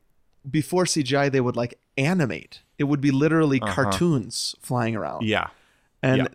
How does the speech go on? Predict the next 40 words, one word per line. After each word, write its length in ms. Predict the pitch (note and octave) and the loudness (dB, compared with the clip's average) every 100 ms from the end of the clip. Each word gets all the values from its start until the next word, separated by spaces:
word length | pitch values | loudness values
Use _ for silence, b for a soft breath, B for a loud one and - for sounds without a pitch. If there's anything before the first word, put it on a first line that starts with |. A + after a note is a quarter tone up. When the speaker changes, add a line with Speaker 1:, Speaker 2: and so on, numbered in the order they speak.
| B2 | 0
Speaker 1:
that 120 | D3+ | 0
is 80 | D3 | 2
just 240 | D3 - | -2 -2
zero 280 | A#2+ C3+ C#3+ | 0 2 2
scary 340 | D3 C#3+ B2+ | 2 0 2
to 60 | B2+ | 2
me. 240 | B2 A#2+ | 2 0
But 140 | A#2 A2+ | 0 0
I 100 | C3 | 2
remember 280 | C#3+ B2 A#2+ | 2 2 0
watching 280 | A#2 B2 | 0 -2
Poltergeist 540 | A#2 B2 A#2 A#2 A#2+ - | -4 -6 -4 -4 -4 -6
when 120 | A#2 | -6
I 80 | A2+ | -4
was 400 | G#2 A2+ - - _ | -4 -6 -8 -12 _
twelve 600 | - B2 A#2+ F#2+ F#2 - _ _ _ _ _ | -6 0 0 0 -4 -10 _ _ _ _ _
and 280 | B2+ A#2+ A#2+ | -4 -2 0
not 180 | A#2+ G#2+ | -2 0
Speaker 2:
Huh. 60 | G2+ | 0
Speaker 1:
sleeping 320 | B2+ A#2+ G2 | 0 0 -8
for 160 | - | -8
a 60 | D#2 | -8
week. 300 | C#2 - _ _ _ _ _ _ | -8 -14 _ _ _ _ _ _
Speaker 2:
Yeah. 240 | G#2 F#2+ - B B B B B B B | -6 -6 -4 B B B B B B B
Speaker 1:
So 320 | - A#2 A#2+ b b b | -2 -2 -2 b b b
times 260 | A3+ A3+ G3+ | 0 2 2
are 40 | |
Speaker 2:
That 100 | G3 | 2
could 120 | D3 D3+ | 2 4
Speaker 1:
changing. 240 | D3+ D3 | 4 4
Speaker 2:
be 20 | C#3+ | 2
along 300 | B2 A#2 A2+ | 2 2 2
the 80 | G#2 | 0
lines, 380 | G#2 G#2 G2+ | 0 -2 -4
too, 200 | - G#2+ | -6 -4
of, 120 | G2 G2 | -4 -2
like, 220 | E2+ - | -6 -6
Terminator 460 | - G#2+ G2 F#2 | -4 -2 0 -2
One. 460 | F#2 F#2 F2+ F2 G#2 _ _ | -2 -2 -2 -4 -10 _ _
Speaker 1:
Mm-hmm. 340 | D#3 D3 D3 | -2 0 -2